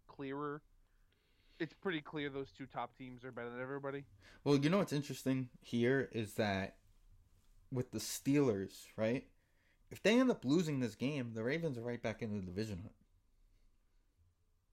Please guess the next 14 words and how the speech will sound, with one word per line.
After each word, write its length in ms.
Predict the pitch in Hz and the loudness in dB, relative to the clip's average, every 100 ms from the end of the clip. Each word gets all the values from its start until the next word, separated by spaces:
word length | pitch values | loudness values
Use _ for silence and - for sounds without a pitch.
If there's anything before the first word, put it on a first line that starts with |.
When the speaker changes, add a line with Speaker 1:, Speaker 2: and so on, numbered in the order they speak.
| _ _ _ _ _ _ _ _ _ _ _ _ _ _ _ _ _ _ _ _ | _ _ _ _ _ _ _ _ _ _ _ _ _ _ _ _ _ _ _ _
Speaker 1:
But 100 | 143 | -12
they're 100 | 135 | -10
not. 280 | 131 123 107 _ | -6 -6 -8 _
Speaker 2:
Because 300 | 117 117 127 113 | -6 -2 -2 0
Speaker 1:
Well, 40 | |
Speaker 2:
there's, 200 | 110 - | -2 -6
Speaker 1:
I 40 | - | -14
Speaker 2:
there's 180 | 98 107 | -8 -8
Speaker 1:
don't 80 | - | -4
Speaker 2:
five 220 | 107 104 | -4 -2
Speaker 1:
think 20 | 87 | -2
Speaker 2:
games 260 | 180 202 | -4 -4
Speaker 1:
so. 60 | |
Speaker 2:
left. 120 | 110 | -8